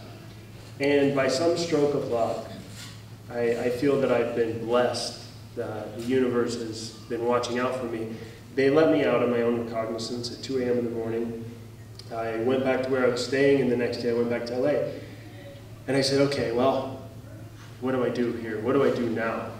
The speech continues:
'Cause I'm in a super serious hole, 'cause this is just getting worse. The overdoses are happening more. My life is getting really unmanageable." And I went back to something that I'd known about for quite some time. Just because I was a peruser of Erowid,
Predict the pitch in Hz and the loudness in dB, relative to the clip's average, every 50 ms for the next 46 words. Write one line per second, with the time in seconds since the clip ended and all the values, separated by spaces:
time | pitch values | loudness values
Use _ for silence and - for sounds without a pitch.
0 | - - 127 113 120 123 123 120 110 - - - - - - - 135 120 - 123 | -12 -12 -6 -2 0 2 2 2 0 0 -2 -4 -4 -6 -4 -4 -4 -4 -2 -2
1 | 117 - - 120 127 120 117 113 113 113 113 - 117 - - - - - - - | -4 -4 -2 -2 -2 -2 -2 -4 -4 -6 -6 -4 -4 -2 -2 -2 -4 -6 -8 -12
2 | - - - - - - - 123 - 127 127 120 - 120 110 - - 113 104 - | -14 -16 -16 -16 -16 -14 -12 -8 -4 -2 -2 -2 -2 -2 -4 -4 -6 -6 -6 -6
3 | - - - - - - - - - 127 120 113 110 110 110 110 117 120 117 107 | -8 -8 -12 -14 -16 -16 -14 -6 -2 0 0 0 0 -2 -2 2 4 4 4 4
4 | - - - - - - - 117 117 120 117 127 117 120 117 113 - - 120 117 | 2 -2 -4 -6 -6 -6 -2 0 0 0 2 0 2 2 2 0 0 -2 -4 -4
5 | 117 110 107 113 113 113 117 113 107 107 113 120 117 117 117 117 113 117 113 117 | -6 -6 -4 -4 -4 -4 -4 -4 -4 -4 -2 0 2 2 2 2 0 0 -2 -6
6 | 113 113 110 110 110 113 117 113 113 120 117 113 110 113 117 117 - - - 113 | -8 -8 -12 -14 -12 -10 -8 -6 -4 -2 0 0 -2 -2 -4 -6 -6 -6 -6 -6
7 | 107 110 110 110 110 113 - - - - - 120 120 123 123 120 117 117 113 113 | -4 -4 -6 -6 -8 -10 -10 -12 -14 -12 -8 -4 0 2 2 2 2 2 0 -2
8 | 113 113 113 - - - 120 117 117 117 113 113 113 110 110 107 110 107 104 107 | -4 -6 -8 -8 -8 -6 -4 -4 -4 -4 -4 -4 -4 -4 -4 -4 -6 -8 -8 -8
9 | 110 110 110 - - - - - - - - - - - - - - - - - | -10 -10 -10 -12 -12 -14 -14 -16 -16 -16 -18 -18 -16 -16 -16 -18 -18 -18 -18 -12
10 | - - 135 135 135 139 139 135 135 139 135 135 135 - - - - - - - | -6 -2 0 2 4 4 6 6 6 6 6 4 2 -2 -6 -8 -10 -12 -14 -14
11 | - - - - - - - - - - - - 127 135 135 135 139 139 - 117 | -16 -16 -18 -18 -18 -18 -18 -18 -18 -16 -8 -4 -2 2 2 4 4 2 2 0
12 | 120 143 156 147 - - - 135 139 135 135 127 - 127 127 123 - 139 135 135 | 2 4 4 4 4 4 2 2 2 0 -2 -4 -4 -4 -4 -2 0 0 0 0
13 | 127 127 120 120 120 131 135 143 139 135 135 127 123 - - - - - 135 127 | 2 2 2 2 2 2 2 2 2 4 4 2 2 2 0 -4 -6 -4 -2 -2
14 | 127 117 127 127 123 - 156 160 147 123 120 - 127 120 - - - - 131 123 | -2 -2 -2 -4 -4 -4 -2 0 0 0 0 -2 -4 -6 -8 -8 -10 -8 -8 -8
15 | - - 156 151 147 143 143 135 135 135 131 123 127 131 120 127 123 135 131 127 | -4 -2 0 2 2 4 4 4 4 4 2 2 2 0 -2 -2 -2 0 2 2
16 | 135 139 135 127 131 127 123 120 123 123 127 131 127 127 127 123 123 123 123 - | 4 2 2 4 4 4 4 4 4 4 4 6 6 6 4 4 2 2 0 -4